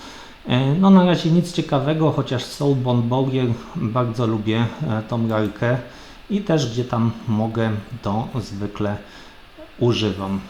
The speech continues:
Znowu rarka. E, no, zbliżamy się do połowy otwierania tych szardów, więc na razie albo rarki, albo epiki.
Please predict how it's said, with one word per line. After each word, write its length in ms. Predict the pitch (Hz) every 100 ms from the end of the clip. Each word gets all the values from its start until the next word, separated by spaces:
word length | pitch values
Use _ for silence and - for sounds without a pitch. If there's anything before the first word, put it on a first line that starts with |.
| - - - - 196
Znowu 560 | - 110 110 113 123
rarka. 680 | 123 127 131 127 - 131 131 131 - - - - - - - - -
E, 60 | 117 113 113 113 113 113 110 110 - - -
no, 300 | 113 127 156 - - - - - - - - - -
zbliżamy 720 | - - - 117 117 135 135
się 340 | 127 - 117 110 113 -
do 420 | - 131 143 123 - 123 -
połowy 640 | 120 120 120 101 110 123 156 - - -
otwierania 680 | 120 120 - 120 127 139 123
tych 200 | 117 -
szardów, 640 | - 113 117 117 143 160 - - - - - - 143
więc 280 | 120 113 -
na 120 | 123
razie 380 | 123 120 120 120 113 - - -
albo 340 | 120 127 123 120
rarki, 480 | 123 120 - 117 -
albo 520 | 117 139 156 131 120
epiki. 540 | 110 - 104 - 120